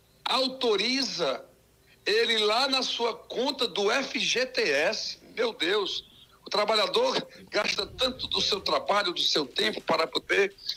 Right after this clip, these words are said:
ter o depósito do seu fundo de garantia por tempo de serviço. O projeto de lei também autoriza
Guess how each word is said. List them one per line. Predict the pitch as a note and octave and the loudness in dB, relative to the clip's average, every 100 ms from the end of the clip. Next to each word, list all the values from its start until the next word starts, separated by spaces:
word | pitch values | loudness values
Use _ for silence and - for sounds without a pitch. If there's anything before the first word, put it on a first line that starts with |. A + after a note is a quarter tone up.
| - - | -12 -2
ter | G3+ A3 F#3 | 2 4 4
o | D#3+ | 2
depósito | E3+ E3 - F3+ G3+ - D#3+ | 0 -2 0 2 4 2 -2
do | D3 | 0
seu | - D3+ | 0 -2
fundo | - F3+ | -4 -2
de | D#3 | 0
garantia | D3 C#3 B2+ G3 A3+ G#3+ | 0 0 0 2 2 0
por | D3 | -4
tempo | C#3 D3 C#3 | -2 -2 -2
de | - | 0
serviço. | - A2+ A2+ A#3 - - - - - | 2 2 2 2 2 0 -6 -20 -18
O | - | -4
projeto | - G#3+ G3 A#3 | 0 2 2 2
de | A3+ | 2
lei | A3+ A#3+ - _ | 2 0 -8 _
também | - D4+ C4 B3+ C#4+ C#4+ | 0 0 2 2 4 2
autoriza | B3 A#3 A3 F#3+ E3 E3+ G3+ B3 | 2 0 2 2 4 2 0 -2